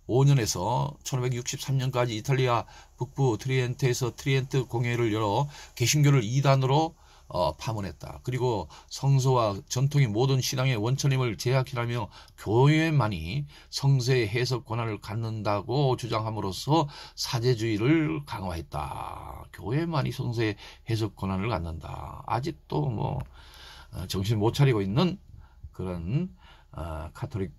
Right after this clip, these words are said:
교회입니다. 어, 그래서 루터와 칼빈이, 예, 거기서, 어, 종교 개혁이, 예, 일어난 것이죠. 이후 카톨릭과 개신교의 종교적 이념 차이로 수많은 학살과 전쟁이 발발했다. 종교적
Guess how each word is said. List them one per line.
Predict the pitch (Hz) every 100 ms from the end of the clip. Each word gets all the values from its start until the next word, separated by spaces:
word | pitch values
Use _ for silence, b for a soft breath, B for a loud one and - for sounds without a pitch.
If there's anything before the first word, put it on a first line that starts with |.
| -
교회입니다. | 90 92 95 73 87 143 185 185 B B B -
어, | 110 - - - -
그래서 | - 101 101 104
루터와 | 92 117 - 110 151 175 - - -
칼빈이, | - 98 107 107 78 135 170 - -
예, | - - -
거기서, | 92 101 95 127 160 190 b b b b -
어, | -
종교 | - 90 87 87
개혁이, | 98 135 101 - 87 113 151 b b _ -
예, | 90
일어난 | 123 107 87 82 95
것이죠. | 131 - 85 -
이후 | 135 156 131 -
카톨릭과 | 143 135 127 131 - 123 110 92 90 - - - -
개신교의 | 110 143 127 131 110
종교적 | 113 120 123 107
이념 | 123 120 117
차이로 | - 110 117 90 B B
수많은 | - - 147 143 139
학살과 | 127 - 113 107 107
전쟁이 | - 117 117 117 143 123
발발했다. | - 98 98 92 - 92
종교적 | - 113 123 131